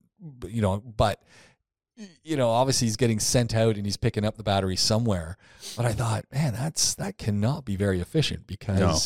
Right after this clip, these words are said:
Speaker 1: he's always gotta run to a place to get one.
Speaker 2: Yeah, I, I don't like that. The guys that do it in the vans obviously can keep stock of regular
Speaker 1: Yeah. And
Speaker 2: stocked. But one of the other things with that, that some people don't necessarily appreciate is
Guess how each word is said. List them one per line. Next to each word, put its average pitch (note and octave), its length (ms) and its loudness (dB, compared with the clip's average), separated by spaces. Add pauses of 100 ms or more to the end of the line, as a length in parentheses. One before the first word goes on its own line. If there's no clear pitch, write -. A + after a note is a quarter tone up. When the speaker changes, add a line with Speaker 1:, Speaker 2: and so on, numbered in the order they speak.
Speaker 1:
he's G2+ 220 -2
always B2 280 4
gotta F#2+ 220 0
run G2 220 2
to G2 80 4
a F#2 60 2
place F2+ 280 -2
to F2 80 -6
get G#2 160 0
one. E2 220 -2
Speaker 2:
Yeah, E2 360 2
I, E2+ 120 0
I E2+ 40 2
don't D#2+ 220 -2
like D#2 200 -2
that. - 140 -4
The G2+ 100 -2
guys G2+ 320 0
that F#2 100 -8
do F2+ 100 0
it E2 60 2
in E2+ 80 0
the E2+ 80 0
vans E2 260 0
obviously D#2+ 320 2
can E2+ 100 -4
keep - 220 -2
stock - 340 -2
of D#2+ 140 -6
regular E2 440 -2 (160)
Speaker 1:
Yeah. F#2 200 0 (180)
And F3 100 2
Speaker 2:
stocked. - 260 2 (300)
But - 120 -10
one A2 140 4
of G#2+ 80 4
the G2+ 80 4
other G2 140 2
things G2+ 320 0
with E2+ 140 0
that, - 240 -2 (100)
that - 140 -2
some F#2+ 200 -2
people E2+ 300 2
don't E2 240 0 (120)
necessarily E2+ 600 0 (340)
appreciate E2+ 520 0
is F2 240 -2